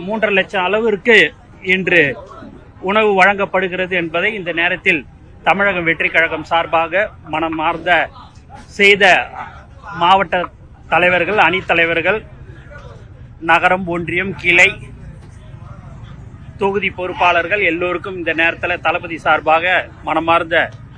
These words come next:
வாழ்த்துக்களையும் நன்றியும் இந்த நேரத்துல நான் தெரிவிச்சுக்கிறேன். அது மட்டுமில்லாமல் இன்று ஒரு நாள் இதை கொடுத்துட்டா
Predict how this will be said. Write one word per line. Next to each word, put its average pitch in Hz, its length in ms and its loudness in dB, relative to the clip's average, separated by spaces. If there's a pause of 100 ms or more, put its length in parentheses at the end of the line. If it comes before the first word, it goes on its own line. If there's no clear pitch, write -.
(140)
வாழ்த்துக்களையும் 180 640 2
நன்றியும் 165 460 -2
இந்த 147 120 -6 (100)
நேரத்துல 151 420 -4
நான் 131 220 -4
தெரிவிச்சுக்கிறேன். 156 600 -6 (1160)
அது 185 180 4
மட்டுமில்லாமல் 220 720 6 (600)
இன்று 190 180 2 (100)
ஒரு 208 220 6
நாள் 214 200 10 (1080)
இதை 190 220 4
கொடுத்துட்டா 202 360 2